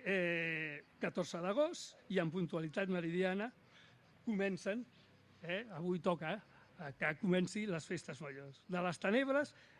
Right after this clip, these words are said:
venen diables i monstres aixord-, aixordant per despertar el poble adormit de rutines. Pagesos, pastors, comerciants, vilatans,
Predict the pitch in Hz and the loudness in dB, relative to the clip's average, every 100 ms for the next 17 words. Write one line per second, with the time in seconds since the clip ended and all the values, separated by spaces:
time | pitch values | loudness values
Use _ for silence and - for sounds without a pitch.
0 | - - 220 214 220 190 185 196 190 190 | -14 4 6 6 4 2 2 2 0 -2
1 | 175 175 208 - 226 226 - - - - | 0 0 0 -2 -6 -6 -8 -20 -20 -20
2 | - 208 185 202 185 254 - - - 277 | -4 0 4 6 6 4 -6 -8 0 0
3 | 190 165 196 208 214 - - 208 185 180 | 2 4 6 6 2 -4 -2 0 2 0
4 | - 175 156 214 180 196 208 190 165 175 | 0 -2 4 2 2 4 6 6 6 4
5 | 185 - - - 190 160 160 165 151 120 | 4 -2 -20 -2 2 2 0 -2 -6 -10
6 | 120 - - - 165 147 165 190 175 190 | -16 -20 -20 -8 -6 -2 2 2 2 0
7 | - 165 - - 175 180 175 - 170 156 | -2 -8 -4 0 2 2 0 -4 -4 -4
8 | - 180 175 175 165 160 147 165 170 196 | -2 0 2 0 -2 -6 -4 -2 0 -2
9 | - | -6